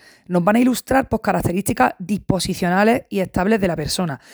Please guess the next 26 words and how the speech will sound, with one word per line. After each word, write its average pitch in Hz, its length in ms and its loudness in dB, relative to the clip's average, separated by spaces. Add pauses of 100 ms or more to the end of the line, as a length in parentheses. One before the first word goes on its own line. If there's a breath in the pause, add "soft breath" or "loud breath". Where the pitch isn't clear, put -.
(180 loud breath)
Evidentemente, 196 680 2
el 165 60 2
adjetivo 185 400 2
cansado, 214 680 2
esto 202 200 -2
no 208 140 2
viene 180 180 2
en 165 60 -2
el 156 100 -4
libro, 151 200 -4
esto 185 160 -6
me 185 40 2
lo 170 40 2
estoy 175 140 -4
inventando 151 320 -6
yo, 135 120 -10 (360 loud breath)
pero 180 160 6
el 175 40 8
adjetivo 196 380 0
cansado 240 560 2 (340 soft breath)
vale, 196 260 0
es 180 160 -2
un 214 80 0
adjetivo, 196 540 0
pero 165 140 0
evidentemente 180 680 2